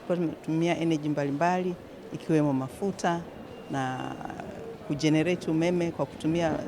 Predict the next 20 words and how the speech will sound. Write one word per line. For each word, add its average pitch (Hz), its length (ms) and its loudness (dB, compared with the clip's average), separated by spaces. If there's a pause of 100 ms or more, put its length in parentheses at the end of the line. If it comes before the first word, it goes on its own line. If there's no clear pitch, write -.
(140)
nani, 147 260 2
vifaa 156 400 0
mbalimbali, 160 520 2 (340)
lakini 190 260 2
tunakoelekea, 180 920 4 (420)
ili 208 340 4
tuweze 185 400 4
kuendana 180 500 4
na 160 100 4
hali 180 300 2
ya 165 80 6
mazingira 151 680 2
duniani, 151 560 2 (160)
climate 165 380 4
change, 165 380 2 (380)
lazima 156 500 2
na 156 80 2
sisi - 280 -6
kama 170 180 2
nchi 170 380 -2